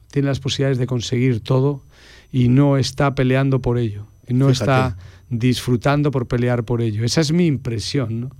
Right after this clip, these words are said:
Speaker 1: Creo que hay otros jugadores que han llegado y llegan muy arriba y llegan a estar en la selección y es a bases de trabajo, talento, talento, talento. Y yo creo que este chaval,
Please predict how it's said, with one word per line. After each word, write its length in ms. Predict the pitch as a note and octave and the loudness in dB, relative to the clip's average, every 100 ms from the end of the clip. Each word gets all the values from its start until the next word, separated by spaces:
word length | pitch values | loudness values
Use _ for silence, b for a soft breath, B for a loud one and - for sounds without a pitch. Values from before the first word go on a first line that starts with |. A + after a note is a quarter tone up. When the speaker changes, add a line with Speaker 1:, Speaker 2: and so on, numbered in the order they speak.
| B B B B B | B B B B B
Speaker 1:
Creo 180 | A#2 B2 | -2 0
que 80 | B2+ | 4
hay 140 | C3+ | 4
otros 260 | C3 C3+ B2 | 4 0 -2
jugadores 560 | A#2+ C3 C3 C#3+ C3+ | 0 2 4 2 2
que 120 | - B2+ | -2 -2
han 120 | B2+ | -2
llegado 400 | B2+ C3 C#3+ B2+ | -2 0 0 0
y 120 | A#2+ | 0
llegan 340 | A#2+ B2+ B2+ B2+ | 0 -2 0 0
muy 240 | C3 C3+ | 0 0
arriba 420 | B2+ B2+ D3+ C3 B2 | 0 0 2 2 0
y 40 | |
llegan 340 | A#2 B2+ B2+ B2 | 0 0 0 -2
a 40 | |
estar 300 | A2 C#3 C3+ | -2 -2 -2
en 140 | C3 | -2
la 100 | B2 | -2
selección 720 | A#2 B2 A2+ G2 C3 C#3+ D3 C3 B B B B - | -4 -2 -4 -2 -2 0 -2 -6 B B B B -4
y 140 | B2+ | -2
es 120 | C3 | 0
a 60 | C3+ | 2
bases 280 | C3+ C3 B2 | 2 2 2
de 120 | B2+ | 2
trabajo, 580 | C3 C3 C3+ C3 C3+ B2+ | 2 2 2 0 -2 -2
talento, 500 | B2 B2+ C3 B2+ B2+ | -2 -2 -2 -2 -2
talento, 420 | B2+ B2+ B2+ B2+ | -2 -2 -2 -2
talento. 360 | A#2+ A#2+ A2+ B2+ | -2 -2 0 0
Y 60 | |
yo 80 | C3+ | 2
creo 120 | D#3 E3 | 2 2
que 40 | |
este 180 | - D3 | 0 -2
chaval, 380 | C3+ B2+ C#3 | 0 0 0